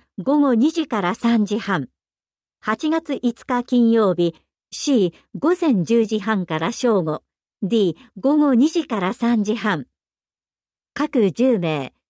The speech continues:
申し込み期限は七月二十二日。申し込みは電話で申し込み期限までに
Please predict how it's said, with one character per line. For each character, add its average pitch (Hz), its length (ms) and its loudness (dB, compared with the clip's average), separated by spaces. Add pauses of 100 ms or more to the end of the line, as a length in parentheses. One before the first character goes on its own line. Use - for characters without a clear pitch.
(200)
申 311 180 2
し - 100 -10
込 370 100 0
み 339 120 0
期 330 140 -2
限 294 240 2
は 202 160 0
七 - 300 -2
月 302 260 0
二 262 200 4
十 208 260 0
二 170 180 0
日。 196 400 -2 (1200)
申 285 180 2
し - 100 -12
込 277 120 -2
み 269 160 4
は 247 180 -2 (280)
電 220 280 0
話 214 140 0
で 202 140 2
申 247 240 2
し - 100 -12
込 320 120 0
み 320 140 2
期 320 120 0
限 302 260 2
ま 233 120 2
で 214 120 0
に 190 180 -2